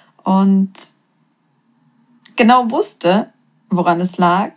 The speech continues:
nämlich daran, dass ich in letzter Zeit einfach viel zu viel unterwegs bin,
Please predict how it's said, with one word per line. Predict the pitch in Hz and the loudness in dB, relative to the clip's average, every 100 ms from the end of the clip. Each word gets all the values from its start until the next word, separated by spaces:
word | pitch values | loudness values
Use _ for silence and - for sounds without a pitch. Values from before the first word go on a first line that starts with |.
| - | -2
nämlich | 208 214 | 0 0
daran, | - 214 214 | 0 0 0
dass | 202 202 | -2 -2
ich | 190 196 | -2 -4
in | 190 | -2
letzter | 190 190 185 | -2 -4 -4
Zeit | 190 185 | -2 -2
einfach | - 185 202 | -2 -6 -6
viel | - 302 | -6 -6
zu | - | -8
viel | - 226 | -6 -2
unterwegs | 214 208 190 190 - | -2 0 0 -2 -6
bin, | - 185 190 | -4 0 0